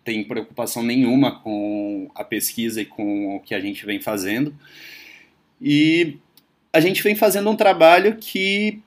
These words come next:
é um trabalho de ponta, é um trabalho de vanguarda que necessita de investimento. A gente precisa de, ah, máquinas, de computadores potentes, a gente precisa de,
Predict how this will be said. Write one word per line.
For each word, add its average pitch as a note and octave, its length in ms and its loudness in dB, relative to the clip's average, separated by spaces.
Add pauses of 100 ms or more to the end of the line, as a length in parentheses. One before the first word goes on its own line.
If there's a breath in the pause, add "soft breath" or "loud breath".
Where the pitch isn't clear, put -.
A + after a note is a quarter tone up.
(160)
é D#3 80 2
um E3+ 100 0
trabalho F3 320 2
de F3+ 100 -10
ponta, D3+ 400 0
é A2+ 40 -10
um A2 60 -12
trabalho B2 400 0
de C3 100 -4
vanguarda C3+ 640 2
que D#3 680 4 (100)
necessita C#3+ 580 0
de B2+ 100 -6
investimento. A#2 640 -8
A G#2+ 40 -12
gente G#2 220 -16
precisa A#2 520 -8
de, A2+ 720 -4
ah, G2+ 220 -4
máquinas, G#2 540 -6
de F#2 80 -20
computadores G#2+ 640 -8
potentes, A2 760 -10
a G#2 80 -12
gente G#2 300 -14
precisa A2+ 560 -8
de, A2+ 680 -6